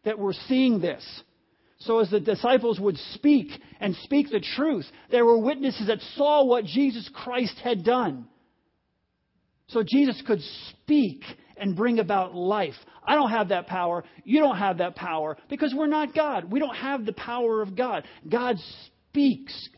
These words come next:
All God needs to do is speak and things exist. That is enormous power. Jesus said in John chapter six and verse sixty-three, "The words I have spoken to you are spirit and they are life."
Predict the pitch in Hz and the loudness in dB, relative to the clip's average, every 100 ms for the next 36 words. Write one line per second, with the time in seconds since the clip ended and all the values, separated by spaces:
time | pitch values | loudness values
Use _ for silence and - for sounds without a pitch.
0 | _ - 269 247 269 254 226 254 196 - | _ -2 0 2 2 2 0 0 -2 -4
1 | 262 208 - - - 311 302 - - 202 | -4 -4 -6 -14 -6 2 2 2 -2 -6
2 | - 240 240 233 202 202 151 165 226 - | -2 0 2 0 -4 -8 -6 0 0 0
3 | - - 254 277 208 247 226 247 294 311 | -14 -10 -4 -2 0 0 0 -2 -6 -6
4 | 320 339 349 320 233 185 - - - - | 0 4 6 4 2 -4 -12 -20 -16 -10
5 | 247 254 202 147 - _ - - 247 311 | -4 0 0 -2 -10 _ -20 -4 2 2
6 | 277 262 240 214 214 214 190 220 226 226 | 2 2 2 2 -2 -4 -2 -2 0 -2
7 | 220 214 208 185 - 240 - - - - | 0 -2 -2 -8 -4 -4 -4 -10 -20 -10
8 | 202 196 208 - 240 - 226 208 - 214 | -4 0 0 0 -4 -4 -6 -6 -2 2
9 | 202 139 - _ _ _ _ - 214 185 | 2 2 -8 _ _ _ _ 2 4 6
10 | 262 285 247 262 220 233 190 - 262 269 | 6 4 0 -2 0 0 -2 0 4 4
11 | 269 - 240 247 247 233 190 175 - - | 4 -2 -2 -2 -2 -4 -4 -4 -6 -14
12 | - 269 294 302 - - 190 196 208 196 | -4 -2 0 -4 -8 -8 -6 -2 2 2
13 | - 190 165 156 156 170 196 208 185 | 0 -4 -4 -6 -6 -4 -4 -2 -4